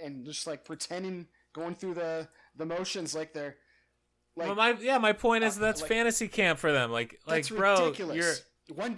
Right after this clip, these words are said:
Speaker 1: one
Speaker 2: and
Speaker 1: guy
Speaker 2: there's
Speaker 1: literally apparently
Speaker 2: <laughs>
Speaker 1: said, "I'm going to Sandusky your ass." Can you believe
Speaker 2: All right,
Speaker 1: that?
Speaker 2: yeah.
Speaker 1: Get
Speaker 2: That's
Speaker 1: outta
Speaker 2: terrible
Speaker 1: here.
Speaker 2: because the ghosts are in that program and they have not left yet for sure. So
Speaker 1: Eight years.
Speaker 2: that is,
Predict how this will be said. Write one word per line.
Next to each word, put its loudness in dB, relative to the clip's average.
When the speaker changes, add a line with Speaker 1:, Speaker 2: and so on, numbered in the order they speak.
Speaker 1:
one -4
Speaker 2:
and -4
Speaker 1:
guy 0
Speaker 2:
there's 0
Speaker 1:
literally -4
apparently -6
Speaker 2:
<laughs> -6
Speaker 1:
said, -6
"I'm -6
going -4
to -6
Sandusky -6
your -12
ass." -12
Can -8
you -4
believe -4
Speaker 2:
All 2
right, 2
Speaker 1:
that? -14
Speaker 2:
yeah. -2
Speaker 1:
Get -6
Speaker 2:
That's 0
Speaker 1:
outta -2
Speaker 2:
terrible 4
Speaker 1:
here. -4
Speaker 2:
because -2
the -2
ghosts -2
are 0
in -8
that -8
program -2
and -14
they -6
have -6
not -6
left -6
yet -12
for -14
sure. -10
So -6
Speaker 1:
Eight -4
years. -6
Speaker 2:
that -6
is, -12